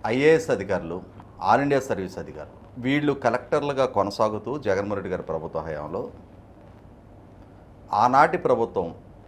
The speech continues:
ఆనాటి పాలకులు, ఆనాటి ప్రభుత్వ పెద్దలు, లేదు ఆ పార్టీ నాయకులు అడ్డగోలుగా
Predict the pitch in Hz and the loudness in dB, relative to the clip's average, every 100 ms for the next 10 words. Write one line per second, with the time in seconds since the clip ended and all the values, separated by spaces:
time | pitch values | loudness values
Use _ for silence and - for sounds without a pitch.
0 | - - - - - - - - - - | -20 -20 -20 -20 -20 -20 -20 -20 -20 -2
1 | 104 117 123 139 151 110 101 101 95 80 | 4 4 6 2 2 2 2 2 -4 -8
2 | - - - - 104 120 135 120 113 104 | -12 -20 -18 -4 0 2 2 0 -2 -2
3 | 107 107 95 87 95 90 - - - - | -2 -2 -4 -2 -2 -2 -6 -16 -20 -20
4 | - - - 127 165 165 131 117 117 117 | -20 -20 -8 -2 4 4 6 4 4 0
5 | 95 85 - - - - - - - - | -2 -4 -6 -14 -18 -20 -20 -20 -20 -20
6 | - - - - 117 117 156 156 170 156 | -20 -20 -10 -2 0 4 6 6 4 4
7 | 147 117 120 123 | 2 2 2 -4